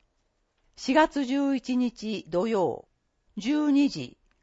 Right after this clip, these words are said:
十七時三十分。四月十二日日曜、十二時。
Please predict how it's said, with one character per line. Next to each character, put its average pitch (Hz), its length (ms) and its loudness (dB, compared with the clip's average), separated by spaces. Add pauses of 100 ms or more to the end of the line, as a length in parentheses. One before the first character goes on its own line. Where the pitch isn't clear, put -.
(120)
十 302 300 0
七 285 300 4
時 131 160 -8
三 220 280 0
十 185 160 -10 (140)
分。 120 280 -12 (760)
四 - 180 -4
月 302 340 4
十 277 240 -2
二 254 160 0
日 226 460 -4
日 190 340 -8
曜、 165 380 -2 (540)
十 220 340 -4
二 214 160 -2
時。 - 240 -16